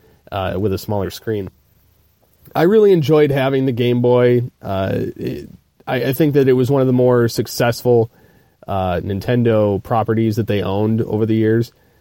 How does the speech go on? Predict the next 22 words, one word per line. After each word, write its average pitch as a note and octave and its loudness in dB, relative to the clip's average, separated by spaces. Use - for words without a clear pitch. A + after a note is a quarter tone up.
uh, F2+ -4
from G#2+ -4
all G2+ -2
the G#2 0
different G2+ -4
iterations G2 -2
before F#2+ -2
it - -4
went F#2+ -6
to - -8
the, F2+ -2
the G2 -2
D F#2+ -4
S F#2 -4
level G2 -2
where F2+ -2
I, F2 -2
I F2 -6
kinda F#2 -8
lost F2+ -6
interest. F#2+ -8
I, A#2+ 0